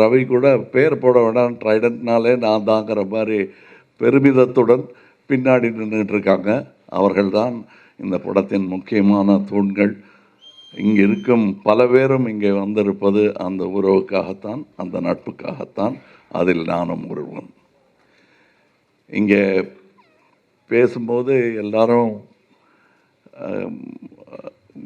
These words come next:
அது நாங்கள்லாம் பஸ்ஸில் போகும்போது பார்த்துருக்கோம் அப்படின்னாங்க. எல்லாருமே அப்படிதாங்க. இந்த மேடையில் நான் உள்பட, சிவாஜி சார் உள்பட எல்லாரும் அவங்கவங்க காலகட்டத்தில் பஸ்ஸில் போகும்போது பார்த்துட்டு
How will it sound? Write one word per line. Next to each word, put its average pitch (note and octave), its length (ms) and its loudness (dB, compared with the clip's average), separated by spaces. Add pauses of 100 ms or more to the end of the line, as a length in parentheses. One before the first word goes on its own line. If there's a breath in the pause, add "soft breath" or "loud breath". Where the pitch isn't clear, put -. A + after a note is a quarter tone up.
(140)
அது A2 280 -4
நாங்கள்லாம் A2 440 0
பஸ்ஸில் G#2 320 -4
போகும்போது G#2+ 400 -8
பார்த்துருக்கோம் G#2 560 -6 (1080)
அப்படின்னாங்க. G2 600 0 (640)
எல்லாருமே B2+ 500 0
அப்படிதாங்க. F#2 440 -12 (1500 soft breath)
இந்த F#2+ 240 0
மேடையில் G#2 420 4 (280)
நான் F#2+ 300 0
உள்பட, F#2+ 360 -2 (240)
சிவாஜி A#2+ 420 2 (120)
சார் G#2 240 2
உள்பட G2 340 -4 (580 loud breath)
எல்லாரும் F3 500 0
அவங்கவங்க D#3 440 2 (100)
காலகட்டத்தில் C#3+ 720 -4
பஸ்ஸில் C3 360 -4
போகும்போது A#2+ 340 -6 (100)
பார்த்துட்டு A2+ 360 -8